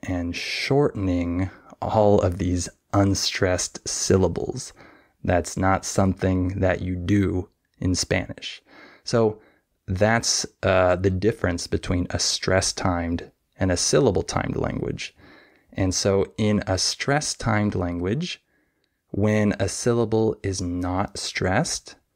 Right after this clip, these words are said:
it can often become reduced. So, for example, the word F O R is usually not stressed in English.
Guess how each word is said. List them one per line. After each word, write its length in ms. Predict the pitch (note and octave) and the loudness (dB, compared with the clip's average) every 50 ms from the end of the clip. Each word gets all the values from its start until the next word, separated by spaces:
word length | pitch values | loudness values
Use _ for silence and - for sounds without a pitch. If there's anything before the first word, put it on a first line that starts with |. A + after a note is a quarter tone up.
| _ _ _ _ _ _ _ | _ _ _ _ _ _ _
it 180 | - G#2 - - | 0 0 0 2
can 240 | - G#2+ G2+ - - - | 0 0 0 0 0 -2
often 440 | F#2+ F2+ F2 - - - G#2+ G#2+ | -2 -2 -2 -2 -2 0 0 2
become 640 | G2+ G#2 G2+ - - - F2 E2+ E2+ F2+ F2+ - - _ _ _ _ _ | 2 0 0 -2 -4 -6 -4 -4 -4 -6 -8 -8 -14 _ _ _ _ _
reduced. 680 | - - G2+ G#2+ D3 E3+ - - - - - - - - - _ _ _ _ _ _ _ _ _ _ _ | 0 2 2 4 2 2 0 0 -4 -8 -10 -10 -12 -18 -20 _ _ _ _ _ _ _ _ _ _ _
So, 320 | _ - - - F#2+ F2+ F2 | _ -4 0 2 4 4 2
for 200 | - - - F2 | 2 0 0 0
example, 720 | F2 E2+ - A#2+ B2+ B2 - - F2+ F2+ F#2+ B2+ - - - - - - _ _ _ _ _ _ - | 0 0 2 2 2 2 0 0 2 2 2 2 0 -4 -12 -20 -20 -20 _ _ _ _ _ _ 0
the 80 | G#2+ | 2
word 360 | G2 G2 F#2+ F#2+ F#2+ G2 - - _ _ _ _ _ | 4 4 4 4 2 0 -4 -8 _ _ _ _ _
F 380 | G#2 G#2+ A#2 B2+ - - - - - _ - | 0 2 2 2 -2 -4 -12 -20 -8 _ 0
O 280 | G#2 G#2+ A2+ G#2+ G2 - | 2 2 2 2 0 0
R 640 | - G#2 G#2 G2+ F#2 F2+ F2 F2+ F#2+ B2+ D3 - - _ _ _ _ _ _ _ _ - | 0 0 2 2 2 2 2 2 0 0 0 -4 -10 _ _ _ _ _ _ _ _ -2
is 200 | G2 F#2 E2+ E2+ | -2 -2 -2 -2
usually 680 | F2+ G2+ C#3 F3 C3+ G#2+ F#2+ F2+ F2+ F2 F2+ G#2+ A2+ - _ _ _ _ _ _ B2 | -2 0 2 2 2 0 -2 -2 -2 -2 -4 -4 -6 -10 _ _ _ _ _ _ -8
not 320 | F#2 F2+ F2+ G2+ G#2 - | -4 -2 0 0 0 0
stressed 760 | - - - - - F#2 E2+ E2+ F2 - - - - - - - _ _ _ _ - | -4 -4 -4 -4 -4 -4 -2 -2 -4 -4 -6 -8 -12 -16 -20 -20 _ _ _ _ -2
in 120 | - F#2 | -2 0
English. 560 | - C3+ C3 - - - - - - - - | 2 2 0 0 0 -4 -6 -8 -12 -12 -14